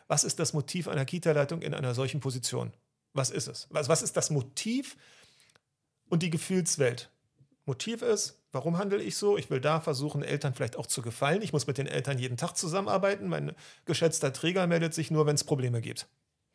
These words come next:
Ja? Also es sind ja andere Motive. Was ist mit einem Träger?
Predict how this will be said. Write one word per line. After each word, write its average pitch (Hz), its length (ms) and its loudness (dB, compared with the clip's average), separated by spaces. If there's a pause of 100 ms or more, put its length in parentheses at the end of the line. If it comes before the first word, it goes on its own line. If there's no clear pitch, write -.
Ja? 135 240 2 (260)
Also 151 180 2
es 143 60 2
sind 170 140 2
ja 185 100 0
andere 165 240 4
Motive. 160 560 2 (260)
Was 135 140 -2
ist 151 80 -2
mit 175 120 0
einem 180 180 0
Träger? 208 420 4